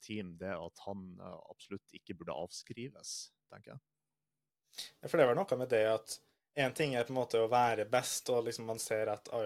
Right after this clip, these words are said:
Speaker 2: shit, M P har løst koden, eh, koden best, og creds til M P", men Dennis vil jo vise seg enda mer fram hvis, ja, han er best, men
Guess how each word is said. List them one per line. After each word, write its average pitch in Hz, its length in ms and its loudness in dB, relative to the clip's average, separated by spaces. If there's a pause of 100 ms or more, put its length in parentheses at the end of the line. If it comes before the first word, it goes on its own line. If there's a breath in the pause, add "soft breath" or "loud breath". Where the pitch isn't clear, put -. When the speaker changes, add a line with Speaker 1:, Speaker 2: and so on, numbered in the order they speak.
Speaker 2:
shit, - 240 -8
M 113 240 -6
P - 80 -6
har 107 300 0
løst 110 480 -2
koden, 101 500 -4
eh, 104 560 -6
koden 113 380 -6
best, 120 340 -2
og 110 400 0
creds - 300 -2
til 117 160 -6
M 117 80 -12
P", 123 160 -2
men 127 260 -2 (560 soft breath)
Dennis 113 320 0
vil 127 120 4
jo 117 80 8
vise 127 240 0
seg 127 120 4
enda 123 160 0
mer 160 200 8
fram 123 280 4
hvis, - 460 -4 (300)
ja, 131 180 6 (100)
han 123 200 4
er 120 80 2
best, - 400 2
men 127 420 0